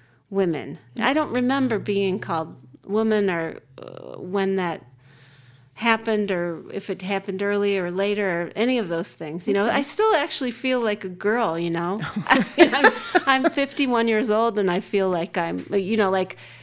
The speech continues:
Speaker 1: I still forget that, you know?
Speaker 2: Mm-hmm.
Speaker 1: Like, when people call me ma'am in the store or something, I,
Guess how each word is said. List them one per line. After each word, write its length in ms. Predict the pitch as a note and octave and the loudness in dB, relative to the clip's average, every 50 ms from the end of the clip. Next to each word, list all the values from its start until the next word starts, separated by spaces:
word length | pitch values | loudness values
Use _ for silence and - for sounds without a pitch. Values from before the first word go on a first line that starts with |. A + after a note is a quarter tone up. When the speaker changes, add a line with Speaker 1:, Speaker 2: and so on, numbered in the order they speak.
| - - | -4 0
Speaker 1:
I 240 | - A3 A#3 A3+ A3+ - | 2 2 2 2 -2 -8
still 300 | A3 - - - B3+ A3+ | -8 -6 -2 0 0 0
forget 540 | A3 - - G#3 F#3 F3 G#3 F#3+ F#3+ - - - - | 0 -2 -2 -4 -2 0 0 0 0 -2 -4 -8 -8
that, 360 | - D3+ A2+ - - - - - _ | -8 -6 -6 -6 -8 -10 -14 -16 _
you 100 | - G3+ | -10 -4
know? 320 | G3 G3+ F3+ F3 F3+ F#3+ G#3+ G#3 | -2 -2 0 0 -2 0 2 2
Speaker 2:
Mm-hmm. 320 | A3 G#3+ A3+ A#3 B3 D4 D#4+ - | 2 2 0 -2 -4 -4 -4 -4
Speaker 1:
Like, 260 | G3+ F#3 F3 F3+ - - - | -2 -2 -2 -4 -6 -8 -4
when 140 | F#3+ F#3+ F#3 | -2 -2 -2
people 300 | - G#3+ A3 - G3+ F#3+ | -2 -6 -6 -4 -4 -4
call 220 | G3 - G#3 F#3+ | -4 -2 -2 0
me 160 | F#3 F#3 F3+ F3+ | 0 2 2 2
ma'am 400 | F#3 F#3 F#3+ F#3 F#3 F#3 F#3 F3+ | 2 2 0 0 0 2 2 2
in 100 | F3 F3 | 2 0
the 80 | F3+ F3 | 0 -2
store 340 | - - - A#3 A#3 G#3 F#3 | -2 0 0 2 2 2 2
or 40 | F#3+ | 0
something, 480 | - - F#3 F3 F3 - F3+ F3 F3 | -2 -4 -4 -4 -4 -4 -4 -4 -2
I, 200 | E3+ E3+ E3+ E3 | -2 -2 -4 -4